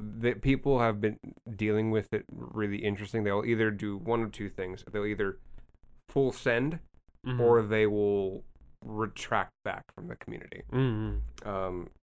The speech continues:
Speaker 1: for a monicum amount of time. Like, sometimes it could be only, you know, this week they were, just weren't feeling too well, or they were gone for about a month or two, sometimes even six,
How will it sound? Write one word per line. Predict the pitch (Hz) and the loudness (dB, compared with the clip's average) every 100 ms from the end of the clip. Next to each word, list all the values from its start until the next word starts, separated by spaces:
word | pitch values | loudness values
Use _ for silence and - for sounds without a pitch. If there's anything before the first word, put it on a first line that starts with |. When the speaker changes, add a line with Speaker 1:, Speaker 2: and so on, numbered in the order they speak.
| - | -2
Speaker 1:
for | 110 107 104 101 98 - - - - | 2 4 4 4 -2 -6 -20 -20 -2
a | 110 | 2
monicum | 110 104 101 98 | 4 4 2 0
amount | 92 90 90 | -2 -4 -6
of | |
time. | - - - | -8 -8 -6
Like, | 98 95 | -8 -4
sometimes | 117 107 110 107 | -2 2 2 2
it | |
could | 104 107 | -2 -2
be | 107 | 0
only, | 107 107 107 - 117 | 2 2 0 -2 -2
you | 110 | 2
know, | 110 107 | 2 0
this | 113 - | -4 0
week | 120 113 - | 0 0 0
they | |
were, | 110 | 0
just | 107 - | 0 0
weren't | 117 107 | -2 0
feeling | 143 123 110 | 2 4 2
too | - 101 | -2 -4
well, | 98 90 - - - - - - - - | -2 -4 -4 -6 -6 -8 -10 -10 -10 0
or | 110 104 101 101 101 98 95 - - - - | 4 4 6 4 4 4 0 -4 -12 -14 -10
they | 101 107 | 2 4
were | 101 104 | 4 4
gone | 110 107 107 | 6 4 2
for | 107 104 | 2 4
about | 104 104 | 6 4
a | 107 | 6
month | 120 113 | 4 2
or | 98 | -2
two, | - 95 120 - - _ - | -6 -6 -6 -8 -12 _ -6
sometimes | 110 113 120 123 | -2 2 4 6
even | 120 113 | 6 4
six, | 104 113 101 - - | 0 -2 -2 -6 -14